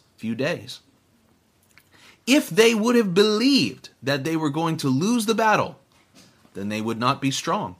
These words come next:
They would not have courage. The same is true about you and I tonight. That if we want to be strong in our faith, if we want to be courageous in our heart for God,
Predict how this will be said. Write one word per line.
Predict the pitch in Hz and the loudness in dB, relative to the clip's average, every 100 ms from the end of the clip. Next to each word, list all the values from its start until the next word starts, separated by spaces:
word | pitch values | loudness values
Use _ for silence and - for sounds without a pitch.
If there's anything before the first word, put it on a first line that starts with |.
| _ | _
They | 117 104 | -10 -8
would | 101 95 | -6 -4
not | 104 120 127 - _ | 0 0 0 -6 _
have | - 110 104 101 - _ _ _ _ - | -8 -4 -2 -4 -8 _ _ _ _ 0
courage. | 147 123 90 - | 2 2 0 -8
The | 113 | -4
same | - 185 202 | -2 0 -2
is | - | -2
true | 190 175 | -2 0
about | 160 143 135 - _ - | 4 2 2 -6 _ -10
you | 113 127 | -2 0
and | 131 | 2
I | 117 101 | 2 0
tonight. | - 110 101 85 - _ _ _ - - - | -4 -6 -6 -8 -16 _ _ _ -20 -16 -6
That | 104 - | -6 0
if | 190 233 170 | 2 2 2
we | 208 226 | 0 2
want | 202 233 185 - - | 4 4 2 0 -6
to | - 220 180 113 - 107 | -2 0 0 -2 -4 0
be | 175 | 0
strong | 170 - - 185 208 190 | 0 -2 2 4 4 2
in | 165 | 2
our | 165 | 2
faith, | 170 190 120 - _ _ - | 0 -4 -4 -14 _ _ -2
if | 135 | 0
we | 135 | 4
want | 135 151 160 | 4 4 2
to | 147 | 2
be | 147 | 0
courageous | 143 165 151 185 269 143 - - - _ _ _ - | 2 2 4 4 4 0 -4 -8 -10 _ _ _ -4
in | 147 156 151 151 147 _ | 0 2 2 0 -4 _
our | 131 139 | 2 4
heart | 131 165 185 | 4 2 0
for | - 175 | -4 -4
God, | 131 101 98 | 0 0 0